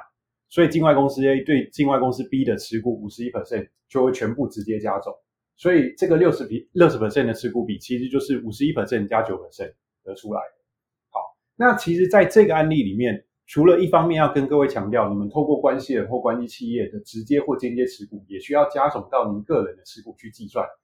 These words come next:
去判断有没有C F C的适用问题以外，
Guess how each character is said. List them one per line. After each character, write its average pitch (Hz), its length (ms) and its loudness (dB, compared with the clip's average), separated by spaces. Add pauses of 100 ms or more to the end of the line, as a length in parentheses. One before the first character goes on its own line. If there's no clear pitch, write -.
(460)
去 131 280 2
判 135 220 2
断 127 180 6
有 95 100 -6
没 113 80 -4
有 110 60 -4
C 117 180 -6
F 104 100 -8
C - 160 -10
的 107 40 -4
适 - 200 -8
用 123 160 -2
问 107 160 -2
题 - 140 -14
以 82 160 -20
外， 98 120 -2